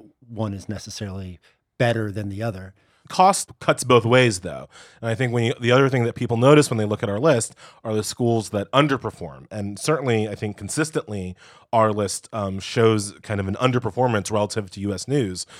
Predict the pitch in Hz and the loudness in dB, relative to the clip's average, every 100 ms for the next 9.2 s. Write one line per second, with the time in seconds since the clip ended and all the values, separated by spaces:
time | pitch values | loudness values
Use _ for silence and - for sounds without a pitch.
0 | - _ - 117 110 120 110 107 101 92 | -20 _ 0 0 2 0 0 0 0 -4
1 | - - - - _ _ _ _ _ _ | -8 -10 -16 -18 _ _ _ _ _ _
2 | _ 226 208 214 147 156 139 113 120 - | _ 0 6 8 6 4 2 2 -4 0
3 | 127 123 113 101 90 - - - - 147 | 2 4 2 -2 -8 -8 -8 -8 -6 0
4 | 180 196 160 139 - 123 123 - 113 107 | 4 4 2 -2 2 2 2 -2 -2 -4
5 | - 120 120 120 107 110 104 101 - 156 | -8 -6 -4 -2 -2 -4 -6 -2 2 2
6 | 110 104 104 - 214 123 87 101 - 117 | 2 -6 -10 -4 -2 -2 -6 -10 -6 -6
7 | 85 - - 190 87 - 76 71 - _ | -8 -18 -16 -16 -16 -18 -18 -20 -20 _
8 | _ _ _ 156 147 135 123 - 165 - | _ _ _ 0 4 4 0 0 0 0
9 | 98 82 | -8 -10